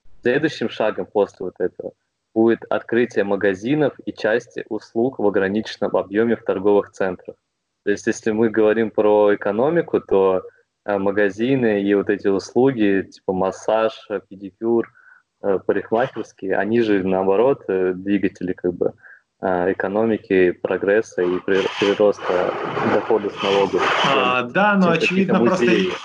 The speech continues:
Speaker 2: а, да, но очевидно просто есть вещи, которые, а, зависят от, э, именно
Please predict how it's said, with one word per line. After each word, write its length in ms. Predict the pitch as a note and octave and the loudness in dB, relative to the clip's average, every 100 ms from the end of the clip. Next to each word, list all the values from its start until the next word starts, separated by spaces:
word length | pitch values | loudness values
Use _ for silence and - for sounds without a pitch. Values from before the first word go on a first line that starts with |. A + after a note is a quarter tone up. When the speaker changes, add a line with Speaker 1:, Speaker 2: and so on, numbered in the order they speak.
| - - - | -14 -14 -4
Speaker 2:
а, 300 | C#3+ D3 C#3 | -2 0 0
да, 180 | E3 F3 | 0 -2
но 60 | E3 | 0
очевидно 420 | D3+ F3+ F3+ E3+ | -4 -4 -2 -4
просто 280 | F3 E3 E3 | -4 -6 -4
есть 300 | E3 E3+ - | -2 -2 -4
вещи, 960 | D3 E3+ E3+ - C#3+ C3+ C3 B2+ B2 A#2+ | -4 -4 -4 -6 -4 -2 -2 -2 -4 -4
которые, 760 | C#3 - D3+ D3 C3+ C3 B2 B2 - - - - - D#3+ | -6 -4 -2 -2 -2 -2 -4 -6 -18 -20 -20 -20 -20 -6
а, 640 | C3 B2+ B2 A#2+ A#2+ A#2+ | -4 -2 -2 -2 -2 -4
зависят 560 | A#2 D3 D#3+ D3+ - - | -2 -2 0 -2 -6 -6
от, 380 | C#3+ C#3 C#3 - | -4 -4 -6 -2
э, 280 | C3 B2+ B2+ | 0 2 0
именно 580 | C#3+ C#3+ C3 A#2+ A2+ | -2 -4 -2 -2 -2